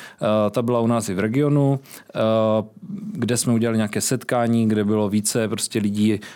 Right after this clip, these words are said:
ať už zřizovatelů, ředitelů, učitelů a tak dále. Takže k tomu přenosu těch informací dochází. Eh, ale je to jak, eh, vlastně se vším. Dneska, eh, v té vládě prostě ty rozhodnutí jsou nějaký kompromis, a,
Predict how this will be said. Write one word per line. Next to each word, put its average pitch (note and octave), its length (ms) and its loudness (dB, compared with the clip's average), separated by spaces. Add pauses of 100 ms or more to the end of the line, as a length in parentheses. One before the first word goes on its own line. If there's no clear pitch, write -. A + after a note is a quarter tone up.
ať G2+ 160 -2
už G#2 60 2
zřizovatelů, G#2 840 0
ředitelů, G#2 560 0
učitelů A2 460 -2
a G#2 60 0
tak G#2+ 200 -2
dále. G2 360 0 (300)
Takže A2+ 240 -2
k A2+ 40 -6
tomu C#3 260 0
přenosu C3+ 440 0
těch B2+ 160 0
informací B2+ 600 0
dochází. G2 640 -2 (380)
Eh, - 40 -8
ale G#2+ 360 2
je C3 60 -2
to C#3+ 120 0
jak, C#3 300 -2
eh, C3+ 40 2 (400)
vlastně B2 320 0
se A2 140 -2
vším. C3 240 0
Dneska, A#2+ 440 -2 (280)
eh, A2+ 180 0
v A2 60 -6
té B2+ 100 -4
vládě A#2+ 320 0
prostě A#2+ 520 -4
ty B2 160 -4
rozhodnutí A#2 460 0
jsou A#2 480 0
nějaký A2 240 -4
kompromis, A#2+ 760 0 (420)
a, G#2+ 600 0